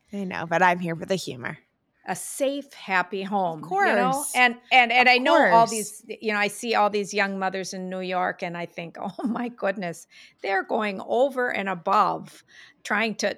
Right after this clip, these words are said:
Speaker 2: to navigate the streets with the strollers and the dog and the people coming," you know, and
Speaker 1: But that's, like,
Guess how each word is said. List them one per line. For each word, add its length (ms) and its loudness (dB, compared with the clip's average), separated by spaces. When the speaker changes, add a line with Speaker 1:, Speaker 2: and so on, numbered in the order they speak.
Speaker 2:
to 380 -4
navigate 960 -2
the 60 -10
streets 600 -8
with 140 -10
the 80 -14
strollers 800 -2
and 100 -10
the 60 -10
dog 680 0
and 160 -8
the 200 -8
people 720 -2
coming," 380 -4
you 100 -2
know, 300 -2
and 320 -8
Speaker 1:
But 140 0
that's, 320 6
like, 160 2